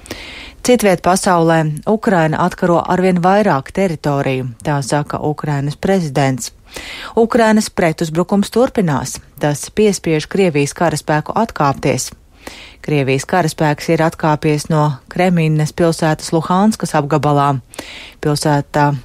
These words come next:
pilsētā Ukrainas armija gan vēl nav iegājusi. Ukrainas bruņotie spēki virzās uz priekšu arī Hersonas virzienā. Rietumu amatpersonas uzskata, ka tas var kļūt par pagrieziena punktu karā.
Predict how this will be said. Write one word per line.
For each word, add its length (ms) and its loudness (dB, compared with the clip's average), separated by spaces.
pilsētā 480 2
Ukrainas 480 0
armija 380 0
gan 180 0
vēl 440 0
nav 360 0
iegājusi. 640 -2
Ukrainas 560 4
bruņotie 480 2
spēki 480 0
virzās 480 0
uz 160 -6
priekšu 560 -2
arī 300 0
Hersonas 720 -2
virzienā. 540 2
Rietumu 560 2
amatpersonas 840 0
uzskata, 540 -2
ka 320 0
tas 240 0
var 240 4
kļūt 520 0
par 360 2
pagrieziena 800 0
punktu 400 -4
karā. 380 2